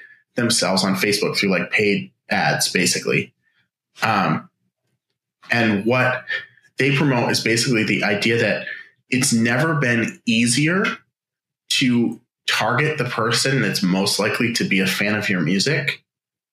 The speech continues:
and pay a little bit of money to get your music in front of them through that, through Facebook ads and Instagram ads. But basically, like, so using those kind of strategies,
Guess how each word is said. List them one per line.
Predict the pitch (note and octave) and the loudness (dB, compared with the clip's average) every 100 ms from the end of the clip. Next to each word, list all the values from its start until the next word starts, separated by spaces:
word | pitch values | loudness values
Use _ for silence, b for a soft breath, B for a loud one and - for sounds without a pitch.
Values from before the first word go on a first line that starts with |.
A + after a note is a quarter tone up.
| _ _ _ _ | _ _ _ _
and | A2+ G#2+ G2 F#2+ | -2 0 0 0
pay | - G#2+ | -2 0
a | G#2+ | 2
little | G2 G2 A2+ B2+ | 2 2 2 2
bit | B2 | 2
of | |
money | A2+ G#2 B2+ D3+ | 0 2 0 0
to | - G2 | 0 0
get | G#2+ | 0
your | G2+ G#2 | 0 2
music | G2+ G2+ G2+ | 2 0 0
in | G2 | 0
front | - F#2+ | 0 0
of | D2 | 0
them | C#2+ - _ _ _ _ _ _ _ _ _ _ _ _ _ _ _ _ _ | -2 -4 _ _ _ _ _ _ _ _ _ _ _ _ _ _ _ _ _
through | - G#2 G2 | -4 0 2
that, | G2+ F2 - - _ | 0 0 -4 -10 _
through | - - G2 | -6 -2 0
Facebook | F#2 F#2+ G#2 - - | 0 0 0 0 -2
ads | C2 - - - - _ _ _ _ _ G#2+ | -2 -2 -2 -4 -10 _ _ _ _ _ -2
and | G2 | 0
Instagram | F#2+ F#2+ - - | 0 0 -2 -2
ads. | - - - | -2 -2 -6
But | - G2 | -4 -2
basically, | A#2 A#2 - A#2 | 0 0 0 2
like, | G#2+ G2+ F#2+ - b b b b b _ _ _ _ _ _ | 2 2 -2 -8 b b b b b _ _ _ _ _ _
so | - - B2 A#2+ A#2+ - - | -4 0 2 0 -2 -12 -6
using | A2 C3 C#3+ C3+ B2+ A#2+ | 0 2 4 2 2 2
those | A#2+ B2 | 0 0
kind | - B2 | 0 0
of | G#2+ | 0
strategies, | - F#2+ F2+ D#2+ E2+ F#2+ - - | 0 0 0 0 0 0 -2 -6